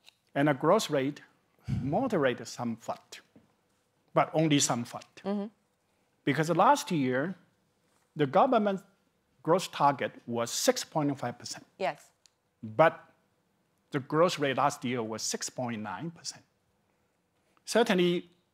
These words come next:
Speaker 1: we do not expect China to go back to nine point five, ten percent
Speaker 2: Mm-hmm.
Speaker 1: growth. But I'm very confident this year, the growth will be between six point five percent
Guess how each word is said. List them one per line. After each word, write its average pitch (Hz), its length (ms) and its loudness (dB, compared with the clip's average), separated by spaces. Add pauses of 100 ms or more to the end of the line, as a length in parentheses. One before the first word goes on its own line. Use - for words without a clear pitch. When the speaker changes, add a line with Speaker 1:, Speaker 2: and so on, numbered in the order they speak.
(160)
Speaker 1:
we 208 160 4
do 196 160 0
not 180 220 0
expect - 400 -2
China 160 380 -2
to 139 140 -6
go 147 200 0
back 170 240 0
to 151 320 -2 (560)
nine 143 280 2
point 147 400 -6
five, 151 380 0
ten 139 160 -6
percent 131 300 -8
Speaker 2:
Mm-hmm. 240 140 -2
Speaker 1:
growth. - 320 -6 (920)
But 175 180 4
I'm 214 180 4
very 220 160 4
confident 175 600 -2 (560)
this 143 360 2
year, 113 200 -4 (1000)
the 131 80 -4
growth 143 460 2 (300)
will 127 160 -4
be 135 300 -4 (360)
between 180 380 -2
six - 260 -2
point 180 360 -2
five 165 180 0
percent 160 360 -6